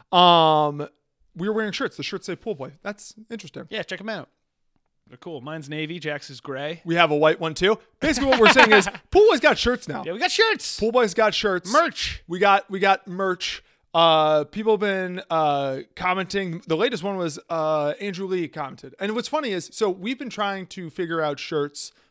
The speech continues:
Speaker 1: for
Speaker 2: Long time. Many moons.
Speaker 1: for, like, actually not that long, like, three months.
Speaker 2: Yeah, that's what I say. But it's
Speaker 1: But
Speaker 2: been,
Speaker 1: still,
Speaker 2: yeah, yeah.
Speaker 1: a while.
Speaker 2: We've always wanted shirts.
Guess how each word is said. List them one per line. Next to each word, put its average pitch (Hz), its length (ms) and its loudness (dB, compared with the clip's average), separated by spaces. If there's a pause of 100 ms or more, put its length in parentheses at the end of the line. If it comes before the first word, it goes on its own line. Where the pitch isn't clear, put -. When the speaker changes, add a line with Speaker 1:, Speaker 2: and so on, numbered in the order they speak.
Speaker 1:
for 139 600 -2
Speaker 2:
Long 156 260 -8
time. 123 260 -14
Many 180 160 -4
moons. 131 460 -10
Speaker 1:
for, 190 120 -4
like, 165 360 0 (1300)
actually 180 240 -4
not 175 160 -4
that 147 100 -8
long, 143 160 -12
like, 143 100 -14
three 165 160 -10
months. - 200 -14
Speaker 2:
Yeah, 233 80 -2
that's 196 100 -4
what 185 60 -4
I 156 40 -6 (120)
say. - 20 -12
But 220 220 -8
it's 240 160 -6
Speaker 1:
But 226 120 2
Speaker 2:
been, 185 80 0
Speaker 1:
still, 180 240 0
Speaker 2:
yeah, 190 120 -8
yeah. 131 160 -8 (120)
Speaker 1:
a 208 60 0
while. 226 180 6
Speaker 2:
We've 208 120 0
always 285 200 4
wanted 180 360 0
shirts. - 500 -20